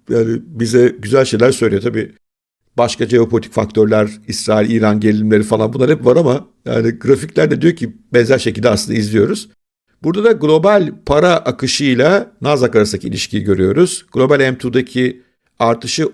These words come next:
on hafta gecikmeyle Nasdaq takip ediyor ve doğru takip ediyor. Bakın burası bu gümrük tarifelerinde yaşanan panik dönemi. O sırada para aslında dünyada artmaya devam etti. Nasdaq bir gitti, geri geldi, aynı yerden yoluna devam ediyor. Yani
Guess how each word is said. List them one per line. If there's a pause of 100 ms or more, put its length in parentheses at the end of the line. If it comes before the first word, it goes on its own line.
(200)
on
hafta
gecikmeyle
Nasdaq
takip
ediyor (560)
ve (240)
doğru
takip
ediyor.
Bakın
burası
bu
gümrük
tarifelerinde
yaşanan
panik
dönemi. (840)
O
sırada
para
aslında
dünyada
artmaya
devam
etti.
Nasdaq
bir
gitti,
geri
geldi,
aynı
yerden
yoluna
devam
ediyor.
Yani